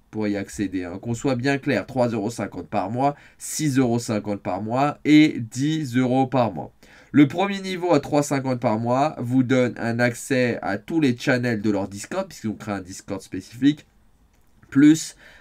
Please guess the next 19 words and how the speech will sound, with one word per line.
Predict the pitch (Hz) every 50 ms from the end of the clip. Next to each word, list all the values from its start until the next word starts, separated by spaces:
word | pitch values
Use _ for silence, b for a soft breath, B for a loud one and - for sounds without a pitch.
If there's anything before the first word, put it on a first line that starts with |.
| B B
un | - 127 127
accès | 131 127 123 - - 147 143 143 143 143 -
au | - 139 143 151 151 - -
simulateur | 139 - - 143 139 131 120 107 98 90 - - 123 131 139 147 135 -
avec | - 107 104 113 117
tous | - 139
les | 131 127 117 113
updates. | 113 - - - 117 113 - - _ B B B B B B B
Le | - 135 165 175 175 180 185 185 185 - -
deuxième | 123 117 110 160 175 175 165 160 147 147 160 170 165 160 156 139 123 80
niveau | 113 131 131 131 131 120 123 143 156 165 180 190 185 - -
vous | 127 123 120 127 127
donne | 120 113 127 123 120 117 110 107 101 - - -
la | 98 101 95 90
même | 90 92 95 101
chose, | - - 143 147 156 160 156 156 160
hein, | 160 160 156 147 -
accès, | - 92 95 - - - - 113 107 104 101 - -
euh, | - - - 64 - -